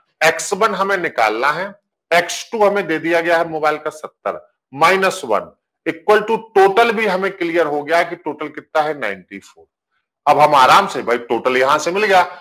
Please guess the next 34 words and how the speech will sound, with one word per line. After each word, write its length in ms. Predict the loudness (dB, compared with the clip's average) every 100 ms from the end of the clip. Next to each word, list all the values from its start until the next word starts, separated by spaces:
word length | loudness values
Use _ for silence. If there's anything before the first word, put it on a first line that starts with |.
| _ -2
अब 140 | 0
हम 140 | 2 2
आराम 320 | 4 4 0
से 120 | -4
निकाल 280 | -6 -2 -2
सकते 300 | -2 -10 -8
हैं 100 | -6
एक्स 360 | -4 -4 -6 -14
वन 260 | -2 -2 0
बराबर, 440 | 0 2 2 2 2 -2 _ -2
अब 120 | -2
देखो 260 | -2 -6 -8
ये 240 | -4 0
इधर 220 | 2 0 2
जाएगा 300 | 2 4 0
एक्स 400 | 0 -4 -4 -6
वन 200 | -4 -4
प्लस 300 | -8 -4 -4
सत्तर 640 | -4 -8 -8 _ 2 2 0 -12 _ _
बराबर 460 | 2 4 4 0 -2
नाइंटी 440 | -6 -6 -10 -18
फ़ाइव। 380 | _ -12 -12 -14 _ _ _ _ _ _ _ _ _ _ _ -6
तो 160 | -4 2
एक्स 300 | 2 2 -4
वन 260 | 0 0 4
बराबर 380 | 4 4 4 0
कितना 340 | -4 -4 -2
होगा? 320 | 0 0 0
तो 160 | -2 -2
होगा 300 | -6 -2 -4
नाइंटी 600 | -2 -6 -6 -10 -14 -14
फ़ाइव 520 | -14 -4 0 2 0
माइनस 460 | -4 -8 -8 -10 -14
सत्तर 480 | -14 -18 _ _